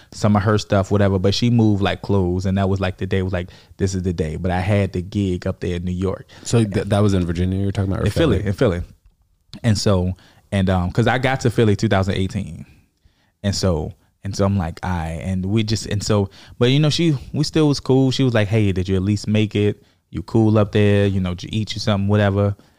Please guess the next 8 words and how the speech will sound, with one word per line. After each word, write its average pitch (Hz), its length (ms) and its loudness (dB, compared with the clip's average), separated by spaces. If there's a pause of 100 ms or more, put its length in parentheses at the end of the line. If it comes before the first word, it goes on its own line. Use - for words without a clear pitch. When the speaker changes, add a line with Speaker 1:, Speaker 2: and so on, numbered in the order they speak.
(220)
Speaker 1:
And, 92 240 -2
uh, 69 400 -6
and, 92 420 -4
and 90 400 -8
I 110 120 0
had 117 240 4
met 107 320 2
this, 101 380 -2